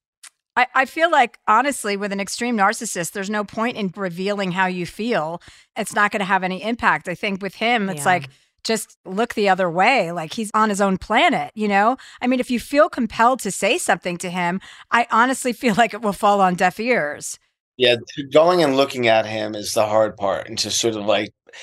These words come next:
Speaker 3: be in a work environment that you find joyous and you wanna be creative and you wanna bring something to the table. Now you, there's a lack of trust there, so.
Speaker 1: And all narcissists just deny what you're saying anyway. Like, they deny their own behavior. They have no
Speaker 2: Mm-hmm.
Speaker 1: accountability.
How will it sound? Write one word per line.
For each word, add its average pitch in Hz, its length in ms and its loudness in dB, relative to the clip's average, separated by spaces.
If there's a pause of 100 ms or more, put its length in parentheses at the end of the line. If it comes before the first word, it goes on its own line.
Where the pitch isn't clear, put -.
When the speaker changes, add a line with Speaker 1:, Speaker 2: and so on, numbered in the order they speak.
(260)
Speaker 3:
be 131 160 4
in 123 240 2
a 113 180 0
work 120 280 2
environment 110 500 0
that 113 80 -4
you 117 120 -4
find 101 380 -2
joyous 131 600 4
and 117 80 -4
you 113 100 -2
wanna 101 160 -4
be 98 140 -8
creative 135 720 2
and 113 100 -6
you 110 100 -4
wanna 104 280 0
bring 113 240 -2
something 107 300 -6
to 117 100 -8
the 117 80 -10
table. 165 320 2
Now 131 180 6
you, 123 240 0 (220)
there's 127 160 -2
a 120 40 8
lack 123 220 4
of 110 80 -6
trust - 440 0
there, 85 200 -6
so. 104 360 2 (260)
Speaker 1:
And 247 120 0
all 320 180 4
narcissists 269 580 2
just 240 180 -6
deny 226 720 4
what 233 220 -2
you're 208 140 -6
saying 247 480 0
anyway. 175 520 -2
Like, 196 180 -8
they 220 120 -2
deny 240 360 2
their 269 180 -2
own 226 140 -2
behavior. 202 580 -4
They 196 140 0
have 220 140 2
no 220 260 0
Speaker 2:
Mm-hmm. 262 160 0
Speaker 1:
accountability. 226 800 -4